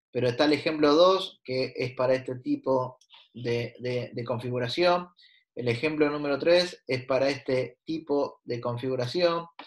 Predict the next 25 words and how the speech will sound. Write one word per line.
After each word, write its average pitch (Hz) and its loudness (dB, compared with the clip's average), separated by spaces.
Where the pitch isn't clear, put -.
el 127 -4
ejemplo 156 0
número 147 0
cuatro 165 6
es 135 -2
para 139 2
este 156 2
tipo 151 0
de 127 -4
configuración, 131 0
y 143 0
así 139 0
tiene 185 0
como 147 0
diez 156 2
ejemplos 156 2
distintos 196 0
en 131 0
donde 165 2
determina 156 -2
las 143 2
separaciones, 147 0
eh, 123 -2
mínimas 127 -4
entre 151 -2